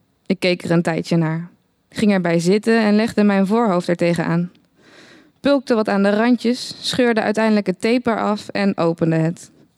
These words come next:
In het pakketje zat Geert Wilders.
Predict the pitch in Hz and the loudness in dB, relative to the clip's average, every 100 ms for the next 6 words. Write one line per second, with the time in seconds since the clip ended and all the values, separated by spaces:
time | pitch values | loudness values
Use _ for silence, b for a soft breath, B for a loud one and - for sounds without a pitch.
0 | _ _ _ b b b b b b b | _ _ _ b b b b b b b
1 | b b - 311 302 - 202 - 277 - | b b -2 2 2 0 -6 -2 -2 2
2 | 285 214 226 214 - - 233 202 185 226 | 2 2 0 -2 -6 0 0 0 2 2
3 | 196 156 - 196 - - | 2 0 -4 -6 -10 -14